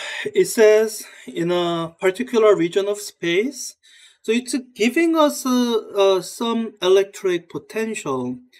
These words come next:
as a function of coordinates, X, Y, and Z. Okay. Um, and then it says, asks, "What is the electric field in the region?"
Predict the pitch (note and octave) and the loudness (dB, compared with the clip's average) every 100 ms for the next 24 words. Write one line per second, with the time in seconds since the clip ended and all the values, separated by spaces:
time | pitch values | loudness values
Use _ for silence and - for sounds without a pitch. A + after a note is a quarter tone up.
0 | _ - E3 E3 G3 F#3+ G#3 G3+ G3+ F3+ | _ -6 -4 4 4 6 2 2 -2 -2
1 | - - F#3+ F3 C3+ B2+ A#2 - - - | -6 0 2 2 -2 -4 -6 -14 -20 -20
2 | _ - D3+ D#3+ - - - - _ C3 | _ -6 -6 -6 -14 -18 -18 -20 _ -4
3 | C#3 C#3 C#3+ C#3 C#3 - _ C3 B2 B2 | -2 -2 -2 -2 -2 -8 _ -8 -6 -6
4 | A#2+ A3 G3+ B2+ A#2+ A#2+ _ _ _ _ | -6 -4 -2 -2 -6 -12 _ _ _ _
5 | D3 - - B2+ C3 G#3 C4+ _ _ _ | -4 -4 -6 -6 -4 -4 -6 _ _ _
6 | C#3 C#3 C#3+ C#3 B2+ D#3+ E3 D#3+ - D#3+ | -8 -6 -6 -6 -6 -4 -4 -6 -6 -4
7 | D3+ D3 - - D3 D3 - - D#3 C#3 | -2 -4 -8 -8 -4 -4 -6 -12 -6 0
8 | D3+ D#3+ D3+ - C#3 C#3 - D3+ D#3 D3 | 0 0 -6 -4 -2 -2 -2 -2 -2 -4
9 | - D3+ C#3 C#3 - F3 E3 D#3 D3 C3+ | -6 -2 -2 -2 -2 0 0 -2 -2 -2
10 | B2+ B2+ G3 G#3 C#3+ A#2+ | -2 -2 -2 -4 -8 -12